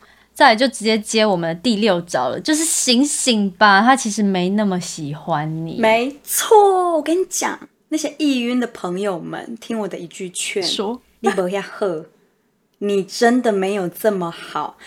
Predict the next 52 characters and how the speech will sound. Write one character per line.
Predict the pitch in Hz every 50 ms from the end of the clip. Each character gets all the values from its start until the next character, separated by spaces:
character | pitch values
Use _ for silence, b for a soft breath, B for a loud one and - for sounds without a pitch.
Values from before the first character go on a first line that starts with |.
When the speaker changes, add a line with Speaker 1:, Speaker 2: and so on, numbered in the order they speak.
| B B
Speaker 2:
你 | 247 240
也 | 226
没 | 202 190 180 180
这 | 202 220
么 | 208
幸 | 185 - - - - 220 202 190 185 190
运， | 196 208 208 196 180 175 175 -
OK？ | - 170 175 - - - 190 190 190 202 214 233 240 247
Speaker 1:
嗯。 | 226 220 208 208 208 220 233 - _ _ _ _ _ _ _ _ _ _
Speaker 2:
而 | - 247
且 | - 285 233 226
我 | 226
跟 | 220 220 220
你 | 240 226
讲， | 254 - 202 - -
Speaker 1:
嗯。 | - - _ _ _ _ _ _ _ _ -
Speaker 2:
你 | 254 302 311 285
以 | 254
为 | 208 170 170 160 160 160 170
他 | - 208 214
那 | 226
些 | 220 220 202
照 | 214 233 214
片 | 214 226 202
只 | 185 -
有 | 165
传 | 165 - 160 147
给 | 151 147
你 | 151 151 147 -
吗？ | - - - 196 - _ _ -
你 | 262 269
以 | 254
为 | 214 196
他 | 196 202 202
早 | - 180 156
安 | 165 175
晚 | 180 165 156
安 | 165 180
只 | 170 -
跟 | 156 170 165
你 | 151
说 | 147 - - - 151 147 -
吗？ | - 147 - -
Speaker 1:
哦， |
对。 | 494 508 508 523 508 494 480 466 453 427 415 403 381 370 349 320 311 294 269 247 233 240
Speaker 2:
拜 | 240 240 226
托 | 233 - - 180
一 | - -
下， | - 160 151 156
好 | 151 196 202
不 | 170 156 165
好？ | 156 165 190 214